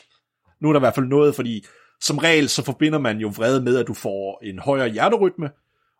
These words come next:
og sved, og din temperatur går også op under aggression, i hvert fald. Selvfølgelig,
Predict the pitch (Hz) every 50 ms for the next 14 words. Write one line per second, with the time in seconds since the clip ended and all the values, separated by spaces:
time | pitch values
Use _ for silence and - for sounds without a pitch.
0 | _ _ - 104 98 95 95 92 - - - - 156 143 170 170 160 156 151 117
1 | 113 110 - 120 117 - - 131 110 110 - - 185 156 - 123 98 101 113 -
2 | 104 98 101 123 110 110 95 71 82 - - - - - 120 101 95 80 76 _
3 | _ - - - - - - _ _ _ _ _ _ _ _ _ _ _ _ _
4 | _ _ _ - - 143 - 165 180 185 170